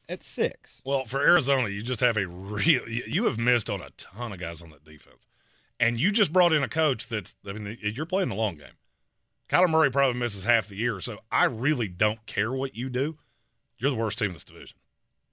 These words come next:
Speaker 2: That, that, there's no player in this draft that's gonna fix that.
Speaker 1: Mm-hmm.
Speaker 2: So for me, I'm, I'm playing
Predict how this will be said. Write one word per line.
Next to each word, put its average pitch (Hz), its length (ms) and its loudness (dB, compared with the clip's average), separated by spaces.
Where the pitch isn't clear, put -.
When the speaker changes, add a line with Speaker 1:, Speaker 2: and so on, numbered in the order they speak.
Speaker 2:
That, 120 200 -2
that, 120 160 0
there's 120 380 -2
no 196 140 6
player 160 280 4
in 127 80 0
this 113 140 -4
draft 123 320 4
that's 98 100 -10
gonna 101 140 -8
fix - 340 -8
that. 82 160 -12
Speaker 1:
Mm-hmm. 101 300 -8
Speaker 2:
So 147 260 0
for 120 160 -6
me, 135 540 -2
I'm, 160 540 2
I'm 170 320 2
playing 117 640 -2